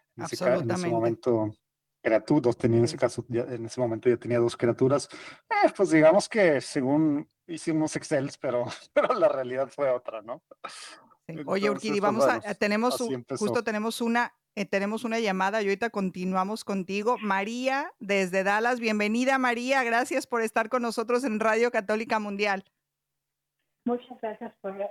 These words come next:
Speaker 3: ah, agarrar mi llamada. Bueno, ah, tal vez a lo mejor me voy a salir un poco del tema, pero la escuché a usted hablar al principio del programa y quise hacer una pregunta,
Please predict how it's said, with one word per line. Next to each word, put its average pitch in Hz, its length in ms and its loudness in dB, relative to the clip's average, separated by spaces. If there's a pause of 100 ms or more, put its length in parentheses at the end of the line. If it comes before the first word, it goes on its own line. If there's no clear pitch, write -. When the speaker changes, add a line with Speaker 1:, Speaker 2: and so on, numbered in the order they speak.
(180)
Speaker 3:
ah, 185 260 -16 (300)
agarrar 190 380 -8
mi 190 140 -4
llamada. 202 500 -4 (440)
Bueno, 196 500 -4 (100)
ah, 196 400 -2 (560)
tal 233 140 4
vez 240 160 -4
a 226 60 -2
lo 220 120 -2
mejor 214 460 -4
me 214 120 -4
voy 202 140 -6
a 196 100 -8
salir 208 240 0
un 208 240 -4
poco 214 320 -8
del 208 260 -10 (100)
tema, 240 360 0
pero 202 180 -6
la 208 120 -4
escuché 220 440 -8
a 214 160 -4
usted - 200 -8
hablar 190 420 0 (420)
al 185 140 -6
principio 196 540 -8
del 185 120 -6
programa 262 520 0
y - 100 -6
quise 202 540 -8 (320)
hacer 208 320 -4
una 190 220 -8
pregunta, 214 760 -4